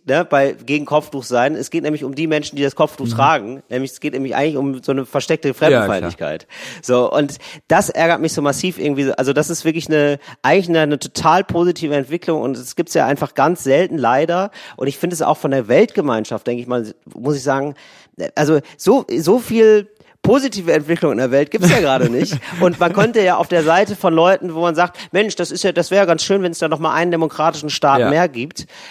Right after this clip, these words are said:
Speaker 1: denke ich mir so, ja, da kann man irgendwie als Weltgemeinschaft sagen, das wollen wir irgendwie stärken, ja. Genau, also wenn ihr da Bock drauf habt, gu-, äh, guckt euch doch mal ein bisschen was, A R D Audiothek kann ich empfehlen.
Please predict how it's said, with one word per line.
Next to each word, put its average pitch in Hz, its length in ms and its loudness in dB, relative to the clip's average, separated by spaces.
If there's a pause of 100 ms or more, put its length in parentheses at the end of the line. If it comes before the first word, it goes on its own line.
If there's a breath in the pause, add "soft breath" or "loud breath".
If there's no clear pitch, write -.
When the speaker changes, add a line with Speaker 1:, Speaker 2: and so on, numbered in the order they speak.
Speaker 1:
denke 160 200 0
ich 165 100 -12
mir 160 100 -2
so, 156 160 -4
ja, 143 160 4
da 143 60 -2
kann 160 180 -4
man 170 100 0
irgendwie 156 260 -4
als 135 180 -4
Weltgemeinschaft 151 640 -4
sagen, 143 200 0
das 135 160 -10
wollen 143 140 -2
wir 135 80 -2
irgendwie 127 240 -4
stärken, 95 460 -2
ja. 98 180 -2 (240 loud breath)
Genau, 131 180 2
also 139 200 0
wenn 185 100 2
ihr 180 80 2
da 170 100 4
Bock 185 220 0
drauf 202 180 -2
habt, - 300 0
gu-, 185 180 0
äh, 160 160 2
guckt - 220 -6
euch 185 100 -2
doch 165 160 -2
mal 160 140 4
ein 151 60 0
bisschen 170 200 -4
was, 160 180 -2
A 147 100 4
R 147 60 4
D 160 140 2
Audiothek 151 540 0
kann 170 140 0
ich 156 100 -4
empfehlen. 170 540 0